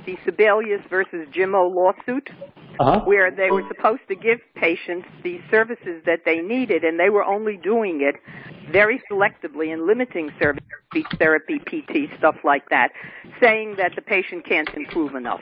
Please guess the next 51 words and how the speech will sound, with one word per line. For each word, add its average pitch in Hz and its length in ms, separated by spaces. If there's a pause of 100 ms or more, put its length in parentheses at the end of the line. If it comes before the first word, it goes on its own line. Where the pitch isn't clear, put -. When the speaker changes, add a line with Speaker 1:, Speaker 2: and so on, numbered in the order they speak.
Speaker 2:
Well, - 640
Speaker 1:
And 180 180
they 208 60
Speaker 2:
that's, 214 120
Speaker 1:
were 214 180
Speaker 2:
that's 208 280
different, 226 360
but 180 80
Speaker 1:
misinterpreting 254 160
Speaker 2:
that, 190 320
Speaker 1:
laws. 190 100
Speaker 2:
no, 202 120
no, 208 140
Speaker 1:
They 202 80
Speaker 2:
no, 226 60
Speaker 1:
were 233 120
Speaker 2:
no, 185 140
Speaker 1:
sued 185 220
Speaker 2:
look, - 0
Speaker 1:
for 208 140
that. 190 260
Speaker 2:
I, 185 40
I - 20
don't 196 100
wanna 208 180
interrupt 196 340
you, 170 60
but 180 100
that, 180 200
that's, 185 180 (120)
that's 185 200
a 185 140
different 185 280
issue. 151 300 (320)
The, 151 160
the 170 220
issue 208 240
with 196 140
the 160 180
Jimmo 151 560 (320)
is, 147 340 (120)
and 165 260
I'm 160 120
not 175 260
Speaker 1:
It's 185 60
Speaker 2:
expert 285 280
on - 120
Speaker 1:
Medicare, 110 200
Speaker 2:
it, - 40
but 147 140 (120)
Speaker 1:
yeah. 190 180